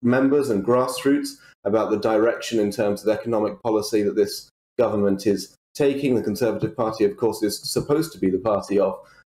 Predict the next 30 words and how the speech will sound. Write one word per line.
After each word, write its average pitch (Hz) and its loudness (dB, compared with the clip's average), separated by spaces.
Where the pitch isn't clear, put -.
uh, 90 -2
low 143 2
taxes 117 0
and, 101 0
uh, 101 2
a 101 0
smaller 120 2
state, - 0
and 107 0
a 104 4
lot 110 4
of 110 0
people 110 0
feeling 104 2
betrayed 98 0
by 95 2
the 95 2
recent 98 0
announcement 101 0
of 95 -2
a 101 2
national 104 0
insurance 98 0
rise 92 2
and 92 0
the 95 2
looming 98 2
spectre 95 -4
of 90 -6
possible 98 0